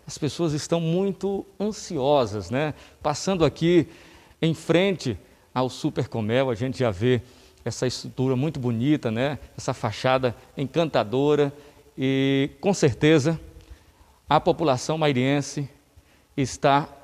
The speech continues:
como eu falei, muito ansiosa para conhecer de perto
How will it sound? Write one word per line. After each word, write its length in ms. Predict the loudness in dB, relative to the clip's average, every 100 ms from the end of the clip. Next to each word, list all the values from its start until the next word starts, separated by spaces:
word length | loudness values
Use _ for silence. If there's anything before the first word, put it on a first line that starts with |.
| -20 _ _ -2
como 180 | 2
eu 60 | 4
falei, 380 | 4 2 2 -4
muito 720 | -6 -4 0 0 -2 -2 -6 -6 -6 0
ansiosa 960 | 0 0 -4 0 4 4 4 0 -6 -10 -20 -8 0
para 160 | 0
conhecer 520 | 2 0 0 0 -2
de 80 | -2
perto 560 | 2 6 6 4 -2